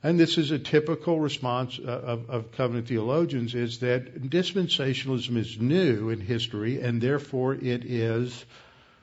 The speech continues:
not biblical. And there, that is a false argument, a logical fallacy.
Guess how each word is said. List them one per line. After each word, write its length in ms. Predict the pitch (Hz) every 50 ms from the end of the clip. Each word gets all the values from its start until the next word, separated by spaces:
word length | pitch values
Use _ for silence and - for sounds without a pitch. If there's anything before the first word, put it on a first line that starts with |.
| _ _ _ _ _ _ _ -
not 360 | 117 113 117 117 123 117 127
biblical. 640 | 151 202 233 202 190 131 117 113 - 95 - - - - - _ _ _ _ _ _ _ _ _ -
And 100 | 113 117
there, 140 | 123 127
that 300 | 135 - 123 127 147 160
is 360 | 156 147 135 139 139 127 - -
a 420 | - 131 120 120 120 123 123 113 113 -
false 720 | - - - - - 131 123 120 120 123 127 123 - - - -
argument, 580 | 135 139 156 175 170 139 135 101 104 101 101 107
a 60 | 110
logical 540 | 110 107 113 113 127 127 117 - - 110 95
fallacy. 680 | - - 143 147 160 160 135 110 - - - 90 90